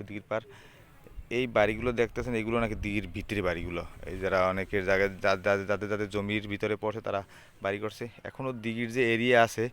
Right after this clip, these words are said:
অনেক বিশাল এরিয়া, এখনও দিঘির বিশাল এরিয়া। তো আমি বলতেছি ঘটনা, এই দিঘি ভরাট হয়ে যাওয়ার এবং দিঘির শেষ, মানে দিঘির ঐতিহ্য শেষ হওয়ার ঘটনা না, ঘটনা। তারা যেরকম বলছে দিঘির, আহ, শেষ হওয়ার ঘটনা হইল,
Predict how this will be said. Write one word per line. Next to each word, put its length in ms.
অনেক 340
বিশাল 260
এরিয়া, 280
এখনও 240
দিঘির 260
বিশাল 240
এরিয়া। 260
তো 240
আমি 180
বলতেছি 440
ঘটনা, 380
এই 420
দিঘি 280
ভরাট 380
হয়ে 140
যাওয়ার 280
এবং 360
দিঘির 260
শেষ, 400
মানে 240
দিঘির 340
ঐতিহ্য 320
শেষ 260
হওয়ার 200
ঘটনা 200
না, 220
ঘটনা। 340
তারা 180
যেরকম 400
বলছে 480
দিঘির, 580
আহ, 840
শেষ 180
হওয়ার 120
ঘটনা 320
হইল, 300